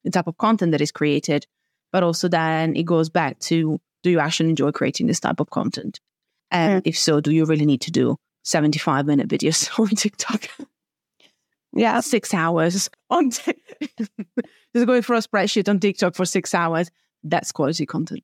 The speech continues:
Speaker 2: Quality. <laughs>
Speaker 1: Actually, so going into some of the predish-, oh, there's so many good things. First of all, I wanna say one thing. I wanna be, again, uh, s-, not cynical fab, but kind of.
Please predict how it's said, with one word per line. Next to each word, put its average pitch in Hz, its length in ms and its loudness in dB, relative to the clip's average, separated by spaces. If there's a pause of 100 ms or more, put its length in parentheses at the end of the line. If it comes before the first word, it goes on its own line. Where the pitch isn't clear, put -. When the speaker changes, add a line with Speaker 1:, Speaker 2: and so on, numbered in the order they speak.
(640)
Speaker 2:
Quality. 285 760 2 (220)
<laughs> - 1160 -6
Speaker 1:
Actually, 175 460 0
so 170 400 2 (540)
going 320 320 2
into 233 540 2
some 214 240 2
of 196 80 2
the 185 60 0
predish-, 170 640 0
oh, 190 80 -2
there's - 120 -6
so - 120 0
many 196 180 2
good - 220 -8
things. - 320 -4
First 262 240 0
of 294 80 2
all, 311 120 4
I 269 80 4
wanna 202 220 2
say 185 420 0 (280)
one 190 200 2
thing. 185 320 2
I 185 60 2
wanna 175 240 2
be, 170 440 0
again, 160 420 2
uh, 151 300 2 (100)
s-, 165 140 -4
not 202 240 0
cynical 214 360 0
fab, 185 520 -2
but 160 140 -4
kind 160 320 0
of. 240 180 2